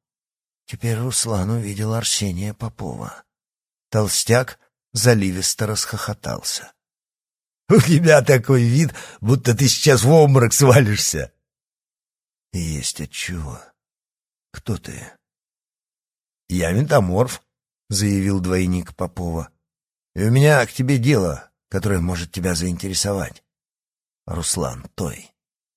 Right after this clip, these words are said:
Я работаю на одного человека, который хорошо платит, таким как мы. И он хочет, чтобы и ты на него поработал». «Вы ошибаетесь», возразил Руслан. «Я не метаморф».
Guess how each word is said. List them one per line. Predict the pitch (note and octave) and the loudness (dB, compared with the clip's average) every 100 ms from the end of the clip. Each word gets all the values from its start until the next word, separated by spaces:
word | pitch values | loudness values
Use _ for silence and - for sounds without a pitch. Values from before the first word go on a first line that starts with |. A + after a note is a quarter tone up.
| _ _ _ _ _ - | _ _ _ _ _ -2
Я | G2+ C#3+ | 4 6
работаю | D3+ C#3 D3+ D3+ | 6 2 2 4
на | C#3+ C3+ | 4 4
одного | B2+ C3 B2+ | 4 4 2
человека, | B2 C3+ A#2 G#2 G#2 - E3 | 0 2 2 2 0 -4 -4
который | E3+ C3 D3 D3 C3 _ | -2 0 0 0 -4 _
хорошо | - A#2+ A#2 C3+ | -4 -4 -2 -6
платит, | A#2+ B2 A#2 F#2 - - _ _ _ | -4 -2 -2 -4 -14 -18 _ _ _
таким | B2 A2+ G2 | -6 -4 -6
как | G#2+ G2 | -8 -10
мы. | D2 B1+ - _ _ _ _ - | -10 -10 -16 _ _ _ _ -4
И | A#2 | -2
он | A#2 | 0
хочет, | G#2+ A2 - D3 _ _ _ | 0 -2 -4 -8 _ _ _
чтобы | - B2+ G#2+ F2+ | -6 -2 0 -2
и | |
ты | - F2 E2 - - | -4 -6 -8 -12 -10
на | F2+ | -6
него | F2 D#2 D2+ | -6 -6 -8
поработал». | F2 F#2 C#2+ A1+ - G1+ _ _ _ _ _ _ _ _ _ _ _ _ _ - | -8 -8 -10 -12 -16 -18 _ _ _ _ _ _ _ _ _ _ _ _ _ -16
«Вы | F#2 C2 B1+ - _ _ | -14 -14 -16 -20 _ _
ошибаетесь», | D#2 C2+ - D#2 E2 E2+ - E2+ - _ _ _ _ _ | -14 -14 -12 -10 -10 -10 -12 -10 -12 _ _ _ _ _
возразил | F#2 F#2+ G2+ F2+ F#2+ | -4 -2 0 0 0
Руслан. | F#2+ F#2+ F#2+ F#2 F2 - _ _ _ _ _ _ - | 0 -2 0 0 0 -6 _ _ _ _ _ _ -14
«Я | D#2+ D#2 | -10 -10
не | B1 C#2 D#2 | -10 -10 -10
метаморф». | D2+ D2 F2+ E2+ C#2 - - | -10 -12 -10 -10 -10 -12 -20